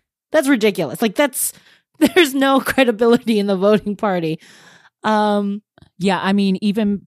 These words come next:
Speaker 3: Billie Eilish was just like, her speech winning, she was just like, uh, she assumed Megan Thee Stallion was gonna <laughs> win.
Speaker 2: Yes, and
Speaker 3: So,
Speaker 2: obvi-,
Speaker 3: yeah.
Speaker 2: and then remember Adele won for twenty-five over
Speaker 3: Mm-hmm.
Speaker 2: Lemonade,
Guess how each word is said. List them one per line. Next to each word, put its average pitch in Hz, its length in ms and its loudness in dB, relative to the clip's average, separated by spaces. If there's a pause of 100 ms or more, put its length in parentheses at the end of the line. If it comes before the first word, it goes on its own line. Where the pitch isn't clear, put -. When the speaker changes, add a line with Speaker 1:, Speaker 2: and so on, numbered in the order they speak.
Speaker 3:
Billie 165 380 -2 (140)
Eilish 147 560 -6 (320)
was 170 180 -4
just 170 260 -4
like, 156 300 -4 (320)
her 208 360 -4
speech - 760 -6
winning, 185 680 -4
she - 200 -6
was 180 160 -2
just 180 200 -6
like, 165 300 -2
uh, 156 500 -2 (440)
she 202 280 -4
assumed 170 560 -2
Megan 151 340 -4
Thee 139 100 -8
Stallion 120 420 -8
was 113 120 -12
gonna 117 200 -10
<laughs> - 20 -6
win. - 200 -8 (280)
Speaker 2:
Yes, 277 320 0
and 247 140 -4
Speaker 3:
So, 233 80 2
Speaker 2:
obvi-, 240 320 0
Speaker 3:
yeah. 277 100 2
Speaker 2:
and 262 120 0
then 247 100 -2
remember 254 260 0
Adele 214 640 0
won 196 380 0
for 208 120 -4
twenty-five 190 840 -4
over 170 220 -2
Speaker 3:
Mm-hmm. 156 100 -4
Speaker 2:
Lemonade, 269 760 -4